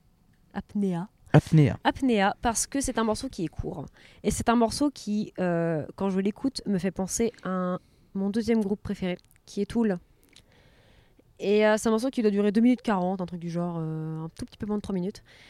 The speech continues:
Speaker 1: Et, euh, il est simple, efficace, direct.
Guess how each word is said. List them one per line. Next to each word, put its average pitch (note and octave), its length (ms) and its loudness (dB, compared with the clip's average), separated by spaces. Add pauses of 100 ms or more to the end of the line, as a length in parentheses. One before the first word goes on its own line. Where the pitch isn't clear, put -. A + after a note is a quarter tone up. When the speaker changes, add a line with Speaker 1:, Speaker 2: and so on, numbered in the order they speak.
(320)
Speaker 1:
Et, G#3 240 6
euh, G3 180 4
il G3+ 180 0
est G#3+ 200 2 (280)
simple, - 480 -2 (220)
efficace, G3+ 720 -2
direct. F#3+ 640 -2